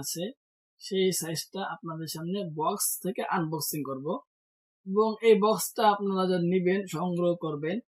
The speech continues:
এই বক্সটি খোলার পর আপনারা কিভাবে প্রোডাক্টটা পাবেন, আপনারা সরাসরি নিজে দেখতে পারবেন প্রোডাক্টটা।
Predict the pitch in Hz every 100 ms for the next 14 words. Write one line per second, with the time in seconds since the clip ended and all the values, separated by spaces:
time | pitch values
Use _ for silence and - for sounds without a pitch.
0 | _ _ _ - 202 190 190 196 - -
1 | 226 220 180 196 196 190 185 180 175 165
2 | 175 180 175 - 247 214 226 214 208 196
3 | 190 151 151 160 240 427 - - 202 190
4 | 185 180 170 175 165 190 180 175 170 160
5 | 151 151 151 156 147 147 143 -